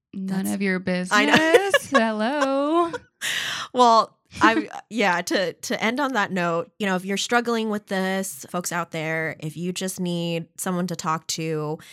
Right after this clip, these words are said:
Speaker 2: more resources, you know, of course, we encourage you to educate yourself and do your own research, but just know that we're here for you. And,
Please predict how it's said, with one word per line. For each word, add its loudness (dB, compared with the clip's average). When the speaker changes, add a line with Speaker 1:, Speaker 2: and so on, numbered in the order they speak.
Speaker 2:
more 2
resources, -6
you -6
know, -4
of -12
course, -2
we -2
encourage 0
you -4
to -2
educate -4
yourself -4
and -4
do -4
your -6
own -4
research, -6
but -4
just -4
know -4
that -2
we're -4
here 2
for -4
you. 0
And, -4